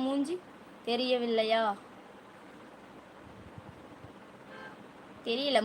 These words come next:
மூஞ்ச வச்சு போ-, போ-, மெசேஜ் பண்ணா தானே தெரியும். ஹாய், ஹாய், நானும் பவானி தான். நீங்க பவானிங்களா? பவானியில எந்த இடத்துல? கணேஷ் மற்றும் பலரும், கணேஷ்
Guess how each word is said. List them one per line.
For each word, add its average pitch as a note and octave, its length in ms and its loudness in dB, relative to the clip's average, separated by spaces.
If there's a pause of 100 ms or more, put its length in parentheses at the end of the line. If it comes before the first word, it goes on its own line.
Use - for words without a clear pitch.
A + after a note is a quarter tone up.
மூஞ்ச C#4 340 6
வச்சு C#4 200 2 (140)
போ-, B3+ 80 10 (680)
போ-, A3 440 4 (440)
மெசேஜ் A#3 280 0
பண்ணா A#3 280 8
தானே A#3+ 200 6
தெரியும். G#3+ 400 0 (1800)
ஹாய், C4+ 340 12
ஹாய், B3+ 240 12 (120)
நானும் C4+ 360 8
பவானி B3 360 12
தான். A#3+ 140 8
நீங்க D4 200 4 (100)
பவானிங்களா? A#3+ 480 12 (180)
பவானியில B3 380 8
எந்த A#3+ 160 8
இடத்துல? A3+ 300 6 (100)
கணேஷ் A3+ 380 6
மற்றும் C#4+ 340 2
பலரும், A#3+ 340 10 (2500)
கணேஷ் A#3 340 4